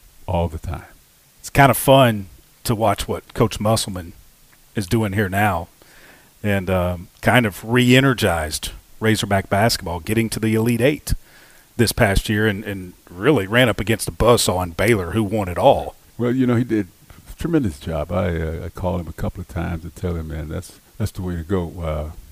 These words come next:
Speaker 1: you know, he, his kids seem to play, uh, and, and that's, to me, the mark of a, of a coach, that once you come out of practice, you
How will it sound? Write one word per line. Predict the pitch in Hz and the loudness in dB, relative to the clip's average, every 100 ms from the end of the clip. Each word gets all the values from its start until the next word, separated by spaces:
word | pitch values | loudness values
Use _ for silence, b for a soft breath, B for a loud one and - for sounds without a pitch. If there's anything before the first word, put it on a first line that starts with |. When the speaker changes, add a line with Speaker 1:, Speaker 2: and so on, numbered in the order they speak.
| - - _ b b b b - | -20 -20 _ b b b b -4
Speaker 1:
you | 107 | -2
know, | 101 | -2
he, | 98 87 90 92 98 - | -4 -6 -8 -6 -8 -8
his | 87 | -10
kids | - 131 123 - | -2 2 2 2
seem | - 104 95 | -4 -4 -4
to | - | -14
play, | - - - 107 95 78 - - _ 127 | -16 -14 -4 0 0 -2 -12 -20 _ -8
uh, | 92 - | -8 -4
and, | 98 - | -6 -4
and | 104 110 | -4 0
that's, | 120 - - _ | -2 -4 -14 _
to | 107 | -6
me, | 95 101 101 92 92 76 76 - - | -2 0 0 -2 -4 -8 -14 -20 -10
the | 90 | -8
mark | 82 87 92 92 | -8 -6 -4 -6
of | 85 | -10
a, | 82 - 107 | -12 -12 -12
of | 80 | -10
a | 82 80 | -10 -10
coach, | - 90 87 - - b 101 | -6 -6 -6 -16 -20 b -6
that | 87 | -6
once | 80 101 120 - | -2 -2 -2 -4
you | 107 101 | -8 -2
come | - 104 | 0 0
out | 107 | -2
of | 101 - | -4 -4
practice, | 107 101 - 82 | -6 -6 -6 -10
you | 82 | -10